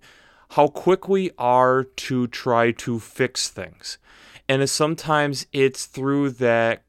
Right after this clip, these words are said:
quickness of trying to fix problems, at times it can lead us to having a lack of patience, thus leading us to a lack of vision. Especially in the culture, in the Western world in which we're in,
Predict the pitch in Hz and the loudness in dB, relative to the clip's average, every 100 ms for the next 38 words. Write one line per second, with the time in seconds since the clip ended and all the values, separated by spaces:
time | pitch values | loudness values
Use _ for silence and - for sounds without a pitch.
0 | _ _ - - 170 - 165 143 - - | _ _ -6 0 0 0 -4 -2 -4 -4
1 | 135 123 - - 131 131 127 - 120 113 | -2 -2 -4 -2 0 2 -2 -4 -6 -6
2 | - 160 - - - - - 123 135 131 | -2 -2 -2 -8 -8 -6 2 4 4 2
3 | 107 98 98 - - - - 131 - 143 | -2 -4 -10 -16 -20 -10 -6 -6 -4 -2
4 | 143 139 139 131 120 123 139 139 123 - | -2 -2 -2 -4 -4 -2 0 0 -2 -6
5 | 120 - 120 131 127 120 110 - - - | -10 -6 -2 0 0 -2 -4 -14 -18 -6
6 | 117 120 123 - 117 - 135 135 135 123 | 0 2 2 0 -6 -2 0 0 -4 -8
7 | - 104 123 127 - 127 127 127 120 - | -10 0 2 4 0 -2 0 -2 -4 -8
8 | - 120 117 104 98 - 98 107 147 117 | -8 -2 0 0 -2 -6 -4 -2 0 -2
9 | - - _ - - - - - - 143 | -10 -16 _ -20 -20 -20 -10 -6 0 0
10 | 147 165 151 139 131 123 - 135 143 - | 0 0 2 2 0 -4 -2 0 0 0
11 | 143 135 120 113 113 120 - 131 127 123 | 2 2 2 0 2 2 0 -2 0 -2
12 | 110 107 120 127 123 117 110 113 - 107 | -2 2 4 6 4 0 -2 -4 -4 -2
13 | 123 180 120 104 | 0 2 0 -4